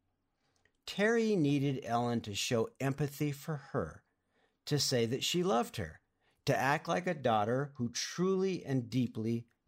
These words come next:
cared for her mother. The problem, of course, was that every time Ellen went to offer emotional support to her mother, Ellen's mind was filled with memories, terrible ones,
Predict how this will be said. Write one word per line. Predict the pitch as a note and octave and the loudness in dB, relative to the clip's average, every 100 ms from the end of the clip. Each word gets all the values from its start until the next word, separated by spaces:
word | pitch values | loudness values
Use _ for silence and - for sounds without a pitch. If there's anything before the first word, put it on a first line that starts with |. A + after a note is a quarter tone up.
| - | -12
cared | - B2 B2 - | -2 2 2 0
for | C#3 B2+ | -4 -2
her | C#3+ | 0
mother. | C3+ F2 D#2+ F2 - _ _ _ _ _ _ _ | 0 -2 -6 -16 -20 _ _ _ _ _ _ _
The | - G3 | -2 0
problem, | B3 C4+ G#3+ E3+ | 2 2 2 2
of | B2 - | 2 0
course, | - F#2+ G2+ - | -6 -6 -4 -2
was | C3 A#2 | -2 2
that | C#3+ C#3+ | 0 0
every | F3+ A3 A3+ | 0 0 0
time | G#3 - G#2+ A2 - _ | -2 -4 -4 -4 -6 _
Ellen | D#3+ F#3+ D#3+ B2 | 0 2 2 2
went | A2+ A#2 | 0 -2
to | A2+ - | -4 -6
offer | - C3+ E3 - G2 - | -2 -2 -2 -2 -4 0
emotional | A#2 B2+ E3 E3+ B2 G#2+ | 2 4 2 0 -4 -4
support | - - - - D3 - | -6 -8 -8 -2 0 -2
to | - B2+ | -4 -2
her | C3 | 0
mother, | C3+ E3+ G3 A#2+ B2 _ - | 2 2 2 0 -2 _ -2
Ellen's | D#3+ G#3+ G#3 F3 C3+ | 2 4 2 2 2
mind | C3+ C#3+ D3 D3 A#2 | 2 4 2 2 0
was | A2 - | -2 -4
filled | - - F#3 F#3 E3+ E3 | -6 -4 0 0 0 0
with | E3 | 2
memories, | D3+ A#2+ G#2 E2+ D#2 F2 - _ _ _ _ _ _ - | 4 4 2 0 -6 -12 -14 _ _ _ _ _ _ 2
terrible | G3+ E3+ A#2+ G#2+ F#2+ | 4 6 4 0 -2
ones, | F2 E2+ E2+ - | -6 -8 -12 -14